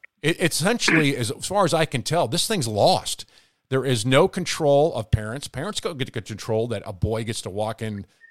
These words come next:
the girls' restroom of my daughter. I, there's no control here. You, I can't change that.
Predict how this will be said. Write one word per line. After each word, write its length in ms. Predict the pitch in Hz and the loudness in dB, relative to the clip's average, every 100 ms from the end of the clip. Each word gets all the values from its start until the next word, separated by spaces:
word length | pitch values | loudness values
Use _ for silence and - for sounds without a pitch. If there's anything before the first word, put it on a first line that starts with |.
| _ | _
the 80 | - | -12
girls' 460 | 85 113 120 135 107 | -8 2 4 4 2
restroom 560 | 101 117 - 131 139 | 0 0 -2 -4 -2
of 100 | 113 | -2
my 180 | 101 95 | -2 -4
daughter. 460 | 85 90 98 147 156 | -6 -8 -6 -6 -6
I, 100 | 131 | -8
there's 280 | - 175 - | -8 -8 -6
no 100 | 294 | -8
control 460 | - 151 - 180 | -6 -6 -4 -2
here. 180 | 208 113 | -2 -6
You, 140 | 92 - | -8 -8
I 40 | 151 | -8
can't 280 | - 226 | -6 -6
change 400 | - 123 107 101 | -4 -4 -2 -4
that. 320 | 92 85 135 | -6 -8 -10